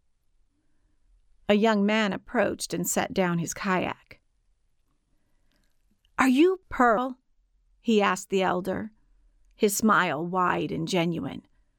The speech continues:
His beard glistened with water and his sandy hair was damp around his neck. "I'm Travis."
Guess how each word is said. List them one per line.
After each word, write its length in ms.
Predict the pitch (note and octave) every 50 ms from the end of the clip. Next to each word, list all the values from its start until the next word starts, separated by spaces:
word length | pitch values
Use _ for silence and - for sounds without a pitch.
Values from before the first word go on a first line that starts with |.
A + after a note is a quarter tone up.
| _ _ _ _ _
His 240 | - A#3+ A3+ F#3+ F#3
beard 380 | G3+ A3+ A3+ G#3 G3+ F#3+ F3+
glistened 460 | F3 G3 G3+ G3 G3 - F3 E3 E3
with 180 | E3+ F3 F3 -
water 380 | F#3 F#3 F#3 F3+ F3 F3+ - -
and 140 | - F3+
his 140 | F#3 F3+ F3
sandy 400 | - - G#3 G3 F#3+ F#3 F3 F3
hair 260 | F3 G3+ F#3+ F#3 F3+
was 200 | E3+ E3 E3 E3+
damp 340 | - - G3 F#3 F3+ E3+ -
around 320 | E3+ E3+ F3 - - E3+ D#3
his 180 | E3 D#3+ -
neck. 420 | E3+ F3 E3+ - - - - - - - - _ _ _ - - _ _ - - - - -
"I'm 180 | C#4+ E4+ E4 D4+
Travis." 840 | - - B3+ G3 E3+ E3 D#3 D3+ - C3+ - - - - - -